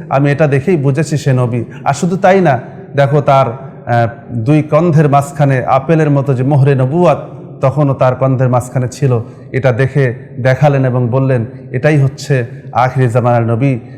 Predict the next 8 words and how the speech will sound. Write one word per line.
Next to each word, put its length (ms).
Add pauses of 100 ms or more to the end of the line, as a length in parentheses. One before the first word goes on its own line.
শ্রেষ্ঠ 340
মুহাম্মদ 420
সাল্লাল্লাহু 320
আলাইহি 220
ওয়াসাল্লামের, 720
আহ, 0
নবুয়তের 500
চিহ্ন।" 360